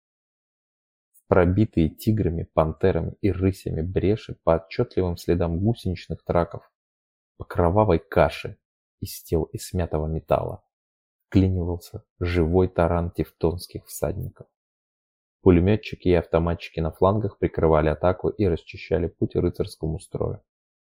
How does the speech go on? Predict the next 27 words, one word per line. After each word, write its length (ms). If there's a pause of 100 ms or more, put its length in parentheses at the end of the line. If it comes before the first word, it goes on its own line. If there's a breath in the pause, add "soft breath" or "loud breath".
(140)
Самим 360
орденским 520
братьям 400
оставалось 520
лишь 160
довершить 600
расправу. 580 (680)
Бронированные 800
рыла 300
и 80
фланги 440
свиньи 580 (200)
раскрывались, 880 (500)
распадались 600
на 100
части, 380
выпуская 540
из 100
своего 320
чрева 400
легкую 500
конницу 560
и 180
пехота 440
братства 520
Святой 420
Марии. 460